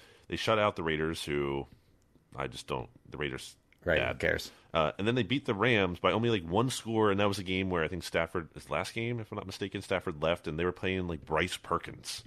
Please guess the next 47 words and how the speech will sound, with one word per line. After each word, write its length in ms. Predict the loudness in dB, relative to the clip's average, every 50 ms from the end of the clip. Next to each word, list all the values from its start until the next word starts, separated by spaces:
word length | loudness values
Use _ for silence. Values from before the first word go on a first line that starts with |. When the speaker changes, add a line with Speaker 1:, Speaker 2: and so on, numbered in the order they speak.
| -16 -8
Speaker 1:
for 240 | -2 0 0 0 0
a 140 | 0 0 -2
good 180 | 0 -2 -2 -2
portion 400 | 0 0 0 0 0 -2 -4 -2
of 80 | -2 -2
the 60 | 0
Speaker 2:
Mm-hmm. 120 | 0 0
Speaker 1:
game. 300 | 0 0 -2 -2 -6 -10 -12 -16 -20 -20 -20 -20 -20 -18 -4
So, 440 | 0 4 6 6 6 6 4 2 -4 _ -2
you 60 | 2 4
know, 60 | 4
you 80 | 6 4
look 100 | 2 2
at 40 | 0
their 80 | 2
resume, 380 | 4 4 4 4 4 4 4 4
they're 100 | 4 2
just 180 | -2 -4 -4
not 220 | 0 0 0 0 -2
super 280 | -4 -10 -6 -4 -4
impressive. 560 | -4 -2 -2 -2 -2 0 0 -2 -4 -4 -6 -12 -20 -20 -20 -20 -20 -20 -20 _ _ -4
They're 100 | -2 -2
not, 120 | 0 0 2
like, 240 | 2 2 0 0 -2
a 80 | -2 -4
total 320 | -2 -2 -2 -2 -2 -2 -2
trash 340 | -4 0 2 2 2 2 0
team 300 | 0 0 2 2 2 2
in 80 | 0
terms 240 | 0 0 0 0 0
of, 80 | 2 2
like, 140 | 2 2
they 100 | 2 2
ranked 340 | 4 4 2 2 0 -6 -10
twenty-first 540 | -6 -2 -2 -2 0 2 2 2 2 2 -2
in 80 | -4 -4
D 160 | -2 -2 -2
V 120 | 0 2 4
O 60 | 4
A 180 | 4 4 4
and 80 | 2 2
nineteenth 380 | 0 -2 -2 -4 -6 -8 -6 -6
in 80 | -8
point 220 | -4 -4 -4 -4 -2
differential. 460 | -4 -2 4 6 8 8 8 6 4
Speaker 2:
Mm-hmm. 40 |
Speaker 1:
You 40 | 2